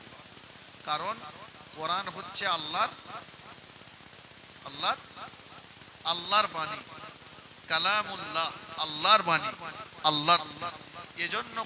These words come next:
কোরআন শরীফকে নূতন করে আর অনুমতি নেওয়ার দরকার হবে না।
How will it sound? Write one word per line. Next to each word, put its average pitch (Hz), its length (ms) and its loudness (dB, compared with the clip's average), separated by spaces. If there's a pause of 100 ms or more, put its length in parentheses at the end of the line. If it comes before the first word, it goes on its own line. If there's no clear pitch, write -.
(120)
কোরআন 190 340 -2 (180)
শরীফকে 240 800 -2 (540)
নূতন 214 580 2
করে 180 240 2
আর 160 260 4 (180)
অনুমতি 175 720 -6
নেওয়ার 151 360 0 (140)
দরকার 143 500 0
হবে 123 420 -6
না। 123 320 4